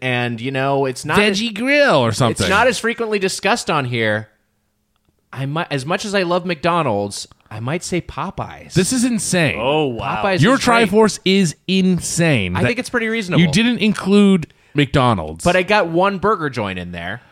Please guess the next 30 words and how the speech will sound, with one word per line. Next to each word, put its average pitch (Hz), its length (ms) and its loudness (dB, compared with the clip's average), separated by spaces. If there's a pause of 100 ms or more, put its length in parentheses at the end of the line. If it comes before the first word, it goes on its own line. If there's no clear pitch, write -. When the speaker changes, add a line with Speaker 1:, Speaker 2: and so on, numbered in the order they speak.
(120)
Speaker 1:
I 165 80 2
love 180 300 0
McDonald's. 117 420 -4
McDonald's 139 320 -2
is 117 100 -8
fantastic. 117 680 -4
I 113 60 -2
have, 120 140 -2
uh, 117 120 -8
McDonald's 127 420 -2
Speaker 3:
Yuck. - 60 -4
Speaker 1:
is 113 100 -8
a, 113 180 -2
is 113 260 -8
a 113 100 -6
twice - 400 -4
a 151 60 -2
month 123 280 -6
minimum 113 300 -6
place 85 260 -12
for 92 100 -14
me. 82 120 -20 (180)
I 117 140 -10
love 165 120 -4
McDonald's. 190 80 -2
Speaker 2:
You 233 60 2
know, 254 140 4
speaking 247 340 0
of, 170 300 0
of, 135 260 2